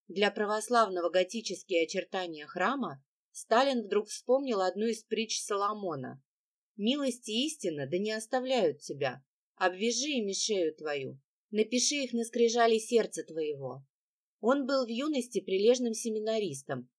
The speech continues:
и годы скитаний не выветрили из сознания библейских постулатов. Милость была ему ни к чему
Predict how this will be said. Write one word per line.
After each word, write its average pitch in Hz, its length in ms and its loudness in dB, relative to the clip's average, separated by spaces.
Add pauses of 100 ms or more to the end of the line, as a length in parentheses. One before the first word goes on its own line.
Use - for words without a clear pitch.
(240)
и 202 140 -2
годы 214 280 6
скитаний 208 760 -2 (180)
не 220 200 2
выветрили 180 560 2
из 151 120 -8
сознания 175 580 0
библейских 160 600 -2
постулатов. 160 720 0 (580)
Милость 254 460 0
была 247 240 6
ему 247 240 4
ни 247 140 2
к - 40 -16
чему 202 540 -4